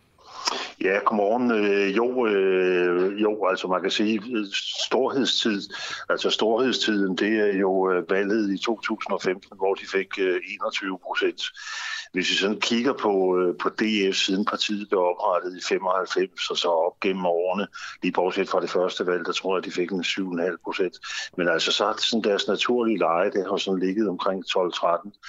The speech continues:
fjorten procent. Så altså det, at de, øh, nu er, er nede på, øh, øh, så lavt et tal, som, som de er, altså de ved folketingsvalget i nitten ryger ned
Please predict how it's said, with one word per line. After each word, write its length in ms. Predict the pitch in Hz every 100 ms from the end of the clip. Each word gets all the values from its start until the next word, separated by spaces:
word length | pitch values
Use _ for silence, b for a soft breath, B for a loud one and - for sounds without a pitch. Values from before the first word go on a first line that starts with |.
| B B -
fjorten 260 | 87 85 95
procent. 440 | 95 85 85 80
Så 100 | 95
altså 200 | 85 78
det, 240 | - 113
at 160 | 127 -
de, 180 | 101 95
øh, 160 | 90 85
nu 300 | 92 98 117
er, 220 | 104 92 85 B B B B B
er 60 | 87
nede 300 | 90 95 110
på, 400 | 101 95 92 92
øh, 220 | 90 87 85
øh, 560 | 107 101 92 85 87 95
så 160 | - 95
lavt 300 | 92 95 95
et 80 |
tal, 280 | 87 92 87
som, 280 | 90 98 92
som 240 | - 90
de 200 | 80 85
er, 160 | 80 87
altså 480 | 98 98 85 80 82
de 200 | 90 85
ved 80 | 82
folketingsvalget 720 | - 95 - - 87 85 87
i 100 | 87
nitten 220 | 87 -
ryger 240 | - 95 87
ned 160 | 90